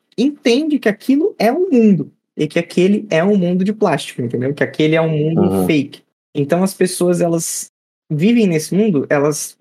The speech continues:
Speaker 1: falam diferente, elas andam diferente, elas
Speaker 2: É um
Speaker 1: comem
Speaker 2: artificial
Speaker 1: diferente.
Speaker 2: crível,
Speaker 1: É um
Speaker 2: né?
Speaker 1: artificial autêntico. Aquele mundo é autêntico, por mais falso que ele
Speaker 2: Uhum.
Speaker 1: seja.
Speaker 2: Pô, e falar em autêntico, tem um, tem umas coisas que são lindas, que é quando a câmera vai pra cima e vira tudo muito boneco mesmo,
Speaker 1: Uhum.
Speaker 2: que eu acho que é até boneco.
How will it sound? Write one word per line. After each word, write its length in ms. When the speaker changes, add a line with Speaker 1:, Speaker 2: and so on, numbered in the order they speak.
Speaker 1:
falam 360
diferente, 520
elas 280
andam 300
diferente, 600
elas 160
Speaker 2:
É 100
um 60
Speaker 1:
comem 120
Speaker 2:
artificial 520
Speaker 1:
diferente. 80
Speaker 2:
crível, 360
Speaker 1:
É 40
um 20
Speaker 2:
né? 80
Speaker 1:
artificial 560
autêntico. 840
Aquele 340
mundo 220
é 20
autêntico, 500
por 140
mais 260
falso 300
que 60
ele 60
Speaker 2:
Uhum. 60
Speaker 1:
seja. 300
Speaker 2:
Pô, 260
e 120
falar 360
em 40
autêntico, 480
tem 160
um, 260
tem 160
umas 180
coisas 220
que 140
são 280
lindas, 560
que 80
é 40
quando 300
a 80
câmera 320
vai 180
pra 160
cima 360
e 100
vira 280
tudo 280
muito 320
boneco 380
mesmo, 280
Speaker 1:
Uhum. 60
Speaker 2:
que 80
eu 60
acho 180
que 60
é 40
até 220
boneco. 500